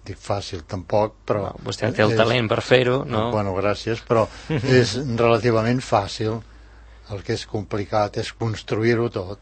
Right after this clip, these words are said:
Speaker 1: I, a més a més, fer-ho... Bueno, jo trobo que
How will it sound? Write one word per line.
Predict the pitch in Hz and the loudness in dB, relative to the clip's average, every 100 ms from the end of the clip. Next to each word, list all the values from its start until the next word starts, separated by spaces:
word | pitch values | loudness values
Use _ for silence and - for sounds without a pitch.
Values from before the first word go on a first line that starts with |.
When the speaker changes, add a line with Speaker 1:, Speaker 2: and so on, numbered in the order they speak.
| - - - | -18 -20 -12
Speaker 1:
I, | - | -6
a | 107 | -2
més | 120 | 2
a | 123 | 2
més, | 127 151 - - - - - - - - | 2 0 -4 -16 -20 -20 -20 -20 -20 -20
fer-ho... | - 135 139 160 156 - _ - | -2 4 4 4 -4 -14 _ -20
Bueno, | 240 127 131 107 | -14 -2 0 2
jo | 110 | 0
trobo | 117 123 135 160 | 2 2 2 0
que | - - 127 | -6 -2 0